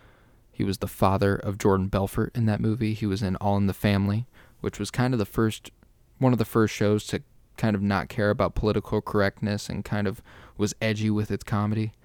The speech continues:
Uh, he was in New Girl as Jessica Day's father, or Zooey Deschanel, in that show. And he's an extremely, extremely accomplished director, which I had not realized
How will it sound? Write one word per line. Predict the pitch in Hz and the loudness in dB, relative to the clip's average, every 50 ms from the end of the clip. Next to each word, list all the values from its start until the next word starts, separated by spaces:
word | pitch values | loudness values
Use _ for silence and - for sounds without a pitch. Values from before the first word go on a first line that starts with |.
| - - - - - - _ - - | -20 -20 -20 -20 -20 -20 _ -10 -6
Uh, | 107 104 98 95 95 - - 170 - _ _ - _ | -4 -4 -4 -4 -6 -8 -12 -14 -16 _ _ -14 _
he | 123 107 113 | -8 -4 -2
was | 113 104 | -2 0
in | 107 104 107 107 104 | 2 2 2 4 4
New | 113 113 113 107 | 6 6 6 6
Girl | 104 110 110 107 110 110 - | 4 4 4 4 2 0 -2
as | - 101 104 101 - | -4 -6 -6 -6 -4
Jessica | - 110 104 - - - - 110 | -2 -2 -2 -2 -4 -4 -4 -2
Day's | 139 - 98 101 101 101 - - | 0 0 2 2 2 0 -2 -2
father, | - 104 104 104 101 98 101 110 123 139 - - | -2 0 0 0 0 -2 -2 -2 -4 -6 -4 -2
or | 107 107 | -2 -2
Zooey | 104 107 107 98 101 104 | 0 0 0 2 2 0
Deschanel, | - 101 - - - 110 101 104 104 107 - - - | -2 -4 -6 -2 -2 -2 -2 -2 -4 -8 -8 -8 -4
in | 113 113 | -2 0
that | 107 101 - | 0 0 -2
show. | - - 101 113 123 - - - - - - - - - - - - - - - - | -2 -2 -2 -2 -4 -8 -14 -20 -20 -20 -20 -20 -20 -20 -20 -20 -20 -20 -20 -12 -4
And | 127 127 135 | 0 2 4
he's | 160 220 226 - | 4 4 4 4
an | 240 165 | 2 2
extremely, | 120 - - - - - - 151 151 165 175 170 156 117 98 - - - - | 2 0 -4 -6 -8 -6 -2 0 2 4 4 4 4 2 2 0 -2 -6 -12
extremely | - 135 - - - - - 156 170 180 185 180 175 147 113 98 | -14 -12 -12 -12 -12 -4 -2 2 4 4 6 6 6 4 4 2
accomplished | 101 - - 110 98 - 101 101 - - | 2 0 0 0 0 0 -2 -4 -4 -4
director, | - 95 92 95 101 - - - | -4 -2 -2 -4 -4 -6 -10 -10
which | - 104 - | -10 -8 -4
I | 117 123 | -4 -2
had | 123 113 | 0 0
not | 104 104 107 113 127 156 156 - - | 2 2 4 4 4 2 0 0 0
realized | 101 110 117 127 117 90 - - - - - - - | 2 2 4 4 4 2 0 -2 -6 -8 -12 -14 -16